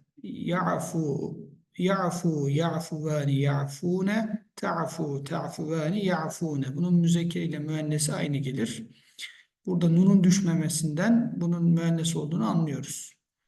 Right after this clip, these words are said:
Yani başında en var. Başında en olmasaydı o zaman ikisi de olabilirdi. O zaman da cümlenin girişinden anlayacaktık. Yine ya'fu ve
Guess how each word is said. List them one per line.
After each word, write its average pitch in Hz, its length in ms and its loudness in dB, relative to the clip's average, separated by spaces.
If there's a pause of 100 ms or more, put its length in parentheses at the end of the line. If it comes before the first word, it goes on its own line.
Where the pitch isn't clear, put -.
(840)
Yani 160 240 -8
başında 180 300 0
en 170 320 0
var. - 280 -4 (340)
Başında 202 320 -2
en 208 160 0
olmasaydı 220 760 2
o 226 60 -2
zaman 220 300 0
ikisi - 380 -4
de 208 60 -2
olabilirdi. 165 880 -2
O 190 200 -6
zaman 180 320 -2
da 180 120 -2
cümlenin 196 380 0
girişinden 180 520 0
anlayacaktık. 139 840 -10 (880)
Yine 226 120 0
ya'fu 208 640 2
ve 185 420 -4